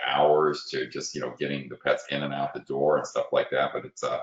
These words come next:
you know, many, many industries and businesses suffered a lot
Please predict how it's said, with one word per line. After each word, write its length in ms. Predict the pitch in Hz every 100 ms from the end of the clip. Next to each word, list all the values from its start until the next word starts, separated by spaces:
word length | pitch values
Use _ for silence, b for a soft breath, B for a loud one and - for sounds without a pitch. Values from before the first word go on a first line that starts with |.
| - _ _ _
you 100 | 85
know, 100 | 82
many, 400 | 85 95 101 - -
many 280 | 95 101 98
industries 500 | 98 95 - 92 87
and 120 | 76
businesses 540 | 90 87 85 - 73 -
suffered 380 | - - 95
a 60 | -
lot 320 | 73 67 64